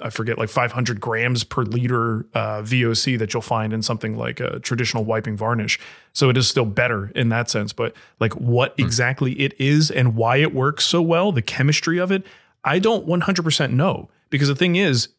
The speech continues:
Speaker 1: uh, you just do a coat or two of Rubio and compare that to a classic oil wax finish. It's really no comparison. Like, you might be able to get a classic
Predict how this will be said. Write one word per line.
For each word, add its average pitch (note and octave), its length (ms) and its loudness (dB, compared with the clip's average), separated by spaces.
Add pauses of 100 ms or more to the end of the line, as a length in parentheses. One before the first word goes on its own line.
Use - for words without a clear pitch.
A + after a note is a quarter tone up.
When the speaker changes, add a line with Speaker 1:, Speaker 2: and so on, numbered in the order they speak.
(100)
Speaker 1:
uh, C3+ 100 4 (100)
you C#3 140 2
just C#3+ 240 0
do E3 140 4
a C3+ 60 4
coat F#3 220 0
or G#3+ 80 2
two G3 240 0
of C#3 140 2
Rubio G#2+ 560 2 (320)
and B2 100 0
compare D3+ 300 2
that D#3 200 2
to C#3 120 0
a A#2+ 60 0
classic C3 520 0 (120)
oil C#3+ 320 2
wax A#2+ 340 0
finish. A3 480 -2 (720)
It's D#3 220 0
really A3 260 4
no C3+ 180 4
comparison. B2 800 0
Like, B2+ 280 -2 (300)
you E3+ 200 6
might G3+ 400 4
be C3 160 4
able A#2+ 160 0
to - 100 -8
get C3 140 0
a A#2+ 40 0
classic B2+ 460 0